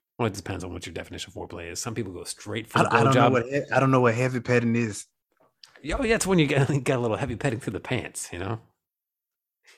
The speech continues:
Speaker 1: Heavy petting is like, you know, rubbing up against each other, you know?
Speaker 2: Oh, grinding.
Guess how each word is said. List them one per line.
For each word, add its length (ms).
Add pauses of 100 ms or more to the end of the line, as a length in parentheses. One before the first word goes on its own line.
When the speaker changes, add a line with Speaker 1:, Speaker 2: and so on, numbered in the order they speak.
(1040)
Speaker 1:
Heavy 240
petting 320
is 140
like, 180
you 120
know, 100
rubbing 280
up 100
against 300
each 160
other, 260
you 80
know? 160 (600)
Speaker 2:
Oh, 140
grinding. 580